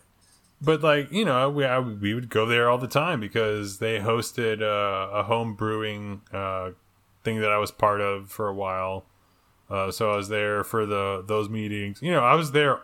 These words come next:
all the time. And it was super sad when they shut down. And it was super cool all of a sudden out of nowhere, the owner. 'Cause I had seen him all the time, you know, say hi and shit. But for him to come by and be like, know that I was a patron there, like,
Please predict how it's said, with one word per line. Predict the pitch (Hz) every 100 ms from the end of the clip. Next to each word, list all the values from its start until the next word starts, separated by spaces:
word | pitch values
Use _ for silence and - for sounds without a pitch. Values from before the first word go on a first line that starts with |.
| -
all | 120 110
the | 104
time. | 107 98 95 95 - _ _ _ _ -
And | 110 107 113
it |
was | 123 -
super | 147 139 117
sad | - 117 110 104
when | 101
they | 95
shut | - 104 92
down. | 95 92 90 87 82 110
And | 110
it | 113
was | 113 -
super | 143 123 120
cool | - 113 104
all | 101 101
of |
a | -
sudden | 107 101
out | 101
of | 98
nowhere, | 98 98 98 98
the | 98
owner. | 98 101 95 95 92 _ _ _
'Cause | -
I | 202
had | 190
seen | - 196
him | 160
all | 117 104
the | 98
time, | 107 104 104 113
you |
know, | 113 104
say | - 113
hi | 101 101 95
and | 98 98
shit. | 107 95 98
But | 95 92 - - -
for | 139
him | 147 151
to |
come | 139 139 120
by | 107 110 104
and | 92
be | 101
like, | 98 92 92 - _ _ - - _ _ _ _ _ -
know | 120 131 139 135 123
that | 113
I | 110 107
was | 107
a | 101
patron | - 107 107 107 98 92
there, | 92 92 92
like, | 92 92